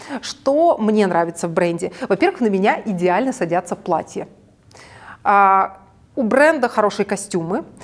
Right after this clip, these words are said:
База такая, знаете, э, можно найти и прям классику,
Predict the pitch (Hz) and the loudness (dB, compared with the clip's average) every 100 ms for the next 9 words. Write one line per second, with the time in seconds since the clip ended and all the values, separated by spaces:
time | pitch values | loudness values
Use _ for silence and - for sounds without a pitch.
0 | - - 170 185 254 359 302 262 226 226 | -20 -8 -2 2 4 4 0 -4 -4 -8
1 | - 277 262 233 277 311 - 285 - 247 | -2 0 0 0 -4 -4 -2 0 0 -2
2 | 262 240 277 262 262 254 294 269 - 247 | 0 0 0 0 -2 -2 -2 -2 -2 -4
3 | 240 294 427 - - - | -2 0 0 -4 -4 -4